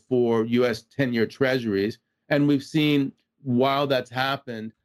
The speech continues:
a sell-off in the most speculative of, uh, stocks. Uh, the likes of Tesla, ARK Invest has seen their prices drop in their E T Fs.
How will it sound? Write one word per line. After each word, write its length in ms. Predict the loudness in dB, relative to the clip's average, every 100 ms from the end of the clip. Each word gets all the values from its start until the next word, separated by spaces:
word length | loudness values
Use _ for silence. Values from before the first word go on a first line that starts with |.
| _ _
a 80 | -14
sell-off 720 | -14 -4 0 2 0 -2 -4 _ -4
in 260 | 0 0
the 100 | 0
most 240 | 0 0 -2
speculative 560 | -4 -2 -2 -4 -4 -8 -2
of, 420 | -2 0 -4 -4
uh, 260 | -2 -2 -2
stocks. 760 | -8 -4 -2 -2 -6 _ -20 _ _ _ -4
Uh, 340 | 0 0 0
the 140 | -2
likes 300 | 0 0 -2
of 120 | -6 -6
Tesla, 640 | -4 -4 -4 -8 -8 -6 -2
ARK 260 | -2 0
Invest 640 | 0 0 0 -2 -4 -10 -6
has 240 | -6 -6
seen 360 | -8 -6 -6 -8 _ _
their 280 | -2 2 2
prices 600 | 0 -2 -2 -2 -6 -8 -10 -6
drop 500 | 0 0 0 -4 -6
in 200 | -2 0
their 340 | 0 -2 0
E 120 | 0 -2
T 260 | 0 -2
Fs. 340 | 0 -4 -10